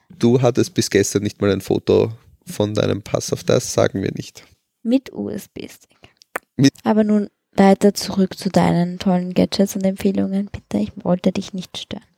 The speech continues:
Speaker 1: Nein, ich, du kannst dich ja hier auch gerne einbringen, aber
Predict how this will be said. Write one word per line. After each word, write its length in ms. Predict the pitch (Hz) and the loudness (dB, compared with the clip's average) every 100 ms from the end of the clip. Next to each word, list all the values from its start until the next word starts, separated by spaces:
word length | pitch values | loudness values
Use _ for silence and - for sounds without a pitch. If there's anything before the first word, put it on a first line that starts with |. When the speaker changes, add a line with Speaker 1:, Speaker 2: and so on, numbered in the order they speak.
| _ _ - | _ _ -2
Speaker 1:
Nein, 440 | 101 123 277 269 | 2 4 4 2
ich, 240 | 120 - - | 0 0 0
du 120 | 120 | -2
kannst 360 | 107 - 107 - | 0 -4 -4 0
dich 120 | 113 | 0
ja 80 | 117 | 2
hier 200 | 120 131 | 2 0
auch 140 | 196 - | -2 -2
gerne 280 | 123 120 95 | 2 2 2
einbringen, 480 | 95 110 98 98 | 0 -2 -2 -2
aber 360 | 101 110 104 | 0 2 2